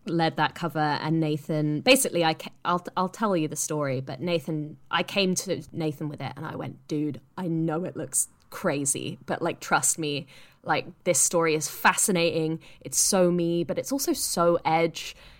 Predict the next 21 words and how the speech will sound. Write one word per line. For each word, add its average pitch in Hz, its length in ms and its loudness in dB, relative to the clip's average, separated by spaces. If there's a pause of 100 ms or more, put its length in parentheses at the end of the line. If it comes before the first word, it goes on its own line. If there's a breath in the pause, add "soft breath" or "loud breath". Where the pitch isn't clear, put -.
It's - 160 -6
really 196 420 4
interesting. 147 680 -2
They're 143 140 -6
offering 180 380 0
us 151 160 -6
this - 180 -12
exclusive. 135 840 -6 (800 soft breath)
Can 208 260 4
we 214 120 6
put 202 240 -2
it 196 120 4
on 175 200 4
the 156 80 -2
cover?" - 560 4 (480 loud breath)
Um, 165 420 6
and 170 240 0
I 156 120 -2
think, - 320 -8 (100)
you 175 100 -2
know, 156 240 -2